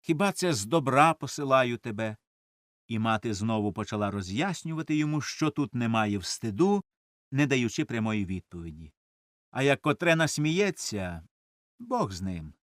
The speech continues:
добавила вона. «Його Бог покарає, правда, мамо?» — вирішив останній свій сумнів хлопець.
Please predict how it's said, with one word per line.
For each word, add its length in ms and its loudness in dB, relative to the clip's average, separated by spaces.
добавила 500 -4
вона. 360 -10
«Його 260 2
Бог 420 0
покарає, 760 0
правда, 380 4
мамо?» — 440 -2
вирішив 540 2
останній 600 -2
свій 260 -6
сумнів 420 -4
хлопець. 720 -10